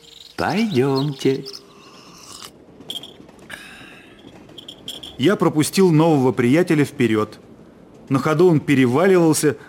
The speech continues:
Speaker 2: шмыгал ногами и затылок назад закидывал.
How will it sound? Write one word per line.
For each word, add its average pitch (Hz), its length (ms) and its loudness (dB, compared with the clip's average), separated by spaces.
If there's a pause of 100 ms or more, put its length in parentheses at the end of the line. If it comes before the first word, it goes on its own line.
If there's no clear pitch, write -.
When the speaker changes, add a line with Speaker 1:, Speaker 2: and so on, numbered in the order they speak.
Speaker 2:
шмыгал 156 480 2
ногами 143 600 2 (320)
и 156 100 -2
затылок 147 480 0
назад 120 320 -2
закидывал. 110 560 -4